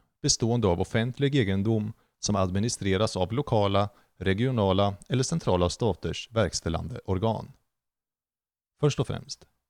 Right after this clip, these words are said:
hur skulle invandringspolitiken se ut om staten uppfyllde sitt syfte och förvaltade de egendomsägande skattebetalarnas offentliga egendom? Hur skulle det bli med invandringen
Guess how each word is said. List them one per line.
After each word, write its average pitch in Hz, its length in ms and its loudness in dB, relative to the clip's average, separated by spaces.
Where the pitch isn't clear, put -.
hur 147 140 2
skulle 131 300 0
invandringspolitiken 95 1300 0
se 127 140 -2
ut 123 460 -6
om 113 80 0
staten 101 420 0
uppfyllde 107 480 0
sitt - 200 -2
syfte - 580 -2
och - 180 0
förvaltade 117 640 2
de 131 260 0
egendomsägande 98 880 0
skattebetalarnas 92 880 -2
offentliga 90 520 0
egendom? 82 480 -2
Hur 170 200 2
skulle 143 200 0
det 120 120 2
bli 95 260 2
med 104 160 2
invandringen 98 720 0